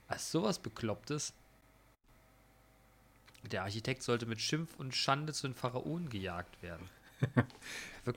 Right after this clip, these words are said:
Speaker 2: Damit er ein paar, äh, Pyramiden bauen kann.
Speaker 1: Ja, wa-, wa-, also so eine Verschwendung von Platz und Ressource. Und vor allem in dem Ding war es puffwarm. Ich weiß gar nicht, wie die das beheizen.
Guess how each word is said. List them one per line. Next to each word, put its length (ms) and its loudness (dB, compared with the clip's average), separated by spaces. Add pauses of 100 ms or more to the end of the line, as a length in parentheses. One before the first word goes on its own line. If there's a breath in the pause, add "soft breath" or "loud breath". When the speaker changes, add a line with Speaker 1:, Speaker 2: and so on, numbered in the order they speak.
Speaker 2:
Damit 140 8
er 220 10
ein 180 2
paar, 420 6
äh, 420 4 (340)
Pyramiden 380 6
bauen 200 6
kann. 160 -2 (180)
Speaker 1:
Ja, 380 10
wa-, 200 2
wa-, 100 2
also 220 0
so 140 0
eine 200 2
Verschwendung 800 2
von 200 2 (100)
Platz 380 0
und 80 -4
Ressource. 580 2 (1900)
Und 120 2
vor 100 4
allem 160 6
in 80 0
dem 140 0
Ding 180 4
war 80 6
es 100 2
puffwarm. 600 6 (240 loud breath)
Ich 80 -12
weiß 200 6
gar 100 6
nicht, 100 -2
wie 80 0
die 60 0
das 160 2
beheizen. 600 2